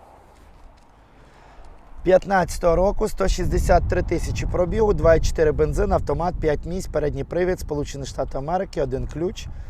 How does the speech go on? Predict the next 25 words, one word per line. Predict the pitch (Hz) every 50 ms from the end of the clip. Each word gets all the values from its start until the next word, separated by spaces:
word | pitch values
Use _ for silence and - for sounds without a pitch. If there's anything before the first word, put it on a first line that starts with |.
| - - - - - -
десять | 127 127 156 165 185 180 - 202 175 -
п'ятсот. | - 160 175 170 - - - 135 123 - - 185
І | 190 214 233
написано | 190 160 147 - 151 123 - - 156 151 143 139 131 120 - - -
від | 131 139 123 113
власника | 139 147 147 - - 139 131 - 139 - - -
обмін, | 156 151 135 113 107 117 120 110 113 - - -
тобто | - - - - - 127
можна, | 123 131 143 143 131 123 135 131 131 - - - - - - - - - - -
е, | 143 131 123 123
розглядати | 123 131 107 117 139 135 143 143 139 - - 127
варіанти | 127 123 127 127 131 127 - 131
обміну | - - 131 131 117 123 123 120 117 -
авто. | - 127 - - - 123 - - - - - - - - - - - - - - - - - - - -
Далі | 143 180 202 208
Volkswagen | 208 - 196 175 - 185 190 202 170 208 190 175
Golf | 156 190 190 180 - - -
Plus, | 165 160 156 156 185 190 - - - - - -
шостий | - - 185 185 175 - - 175 160
рік, | 147 147 156 180 185 - - - - _ _ _ _ _ _ - _
сто | - - - 190 185
дев'яносто | 160 180 175 180 180 180 185 - - 190
шість | 170 - - 185 170 - - -
тисяч | - 160 - - 156 127 -
пробігу, | - 175 185 175 135 135 135 135 120 127 156 180 226